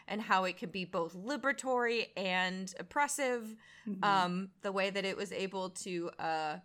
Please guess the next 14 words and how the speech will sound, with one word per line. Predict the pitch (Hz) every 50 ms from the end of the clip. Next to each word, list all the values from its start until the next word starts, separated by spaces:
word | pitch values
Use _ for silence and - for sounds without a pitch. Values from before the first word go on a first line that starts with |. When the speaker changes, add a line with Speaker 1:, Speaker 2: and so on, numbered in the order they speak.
| _ _ _ _ -
Speaker 1:
make | 220 185 190 185
a | 180 165
love | 160 165 175 220 233 262
story, | - - - 302 320 320 330 330 302 311 311 - - - _ _ _ _ _
um, | - 269 269 277 269 262 277 285 285 - _ _ -
like, | 226 226 226 233
a | 202
love | 196 196 202 220 233
story | 240 - 269 240 247 240
between | 254 254 - 302 277 262 240 208
women | 247 262 285 359 370 349 311
be | 320 294 277
the | 247 233
center | 190 170 170 196 202 220 226